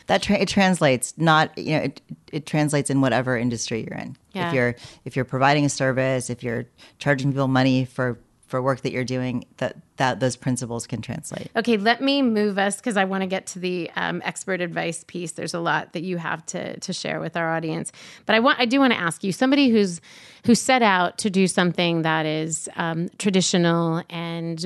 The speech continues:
Speaker 2: well regarded as an attorney, who, you know, there's kind of a clear trajectory or path. What was it like for you to s-, think about, what does it mean to be an entrepreneur? And when did that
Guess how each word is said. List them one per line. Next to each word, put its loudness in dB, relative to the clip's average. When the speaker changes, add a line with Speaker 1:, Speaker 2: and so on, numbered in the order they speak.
Speaker 2:
well 4
regarded 0
as -4
an 2
attorney, 2
who, -4
you -12
know, -8
there's -10
kind -4
of -4
a -2
clear 2
trajectory 0
or 0
path. -4
What 4
was 0
it 0
like 2
for -2
you 2
to 0
s-, -4
think 4
about, 2
what 2
does 4
it 6
mean 6
to 2
be 4
an 4
entrepreneur? 0
And 0
when 2
did 4
that 2